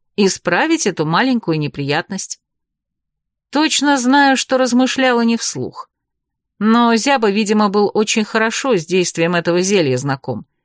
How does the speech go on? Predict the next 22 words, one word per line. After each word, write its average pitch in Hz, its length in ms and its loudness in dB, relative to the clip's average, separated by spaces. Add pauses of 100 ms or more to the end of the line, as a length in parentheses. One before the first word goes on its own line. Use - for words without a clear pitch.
(280)
и 190 140 0
намерения 277 680 0
мои 254 280 2
разгадал 170 600 0
на 143 140 -2
раз. - 360 -6 (800)
«Даш, 147 1000 -2 (560)
только 131 400 -4
полегче, 131 720 -2
ладно?» 135 600 -2 (600)
В 165 160 -2
интонациях 196 720 0
монстра 240 420 0
послышалось 180 680 0
напряжение. 165 680 -4 (840)
Я 214 300 0
удивилась. 214 640 -2 (500)
Он 190 320 2
на 226 120 4
что 311 220 0
сейчас 285 400 0
намекает? 262 720 -2